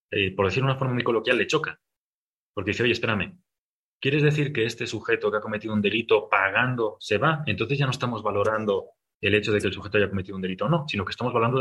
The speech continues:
valorando la capacidad económica del sujeto para no enfrentar prisión. Y eso, eh, da lugar, a su vez,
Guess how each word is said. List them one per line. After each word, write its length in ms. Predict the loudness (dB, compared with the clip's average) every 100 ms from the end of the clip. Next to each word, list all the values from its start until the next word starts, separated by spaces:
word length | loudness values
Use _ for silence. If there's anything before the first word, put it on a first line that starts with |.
| 0
valorando 340 | 2 4 4 4
la 100 | 2
capacidad 480 | 2 -2 -2 -2 -2
económica 480 | -4 -2 0 2
del 140 | 0 0
sujeto 520 | -4 -4 -4 -2 -2
para 260 | 0 2 0
no 160 | -2
enfrentar 460 | -4 -8 -4 -4 -4
prisión. 380 | -6 -4 -4 -6 _ _ _
Y 160 | 0 2
eso, 520 | 4 4 4 2 -6
eh, 180 | 2 4
da 100 | 6
lugar, 280 | 4 4 4
a 60 | 2
su 160 | 4
vez, 260 | 4 4